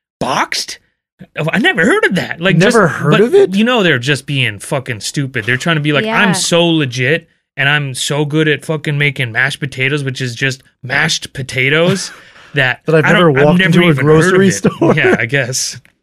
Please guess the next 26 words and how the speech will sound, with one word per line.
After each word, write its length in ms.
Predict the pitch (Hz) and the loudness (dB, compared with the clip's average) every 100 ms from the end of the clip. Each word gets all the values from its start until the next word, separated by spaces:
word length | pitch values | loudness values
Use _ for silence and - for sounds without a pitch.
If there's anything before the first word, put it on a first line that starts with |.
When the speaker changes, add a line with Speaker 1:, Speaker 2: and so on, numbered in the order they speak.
| _ - | _ -20
Speaker 2:
<laughs> 80 | - - - - - - - - | -20 -18 -18 -12 -10 -10 -12 -14
Seems 320 | - - 196 | -12 -8 -4
impossible. 460 | 170 139 139 254 123 | -4 -4 -8 -8 -6
Speaker 1:
Yeah, 140 | 104 | -6
it's 160 | 101 - | -8 -12
cool. 340 | - 135 104 - _ _ _ _ _ _ _ | -6 -6 -6 -12 _ _ _ _ _ _ _
So 420 | - 185 180 175 156 | -2 2 2 2 -4
Julie 360 | 143 185 190 160 | -2 0 0 -2
says, 380 | - 151 139 - | 0 0 -2 -4
"I 100 | 147 | -2
love 280 | 160 196 208 | 2 0 0
homemade 420 | 196 175 160 151 | -2 0 2 0
mashed 340 | 143 147 143 - | 0 0 -2 -6
potato. 420 | 139 143 143 147 | -8 -2 0 0
I 160 | 143 | 0
will 140 | 160 175 | 0 2
not 240 | 165 180 180 | 2 0 0
eat 200 | 175 180 | -4 -2
my 180 | 160 147 | -2 0
vegetables 600 | 147 180 - - 135 123 | 0 0 -4 -6 -4 -2
if 100 | 127 | -2
I 80 | |
don't 220 | 127 147 143 | 0 0 0
have 240 | 143 127 | 0 0
mashed 320 | 131 131 - | 0 -2 -2
potato." 580 | 131 131 135 123 104 104 | -8 -4 -2 0 -2 -8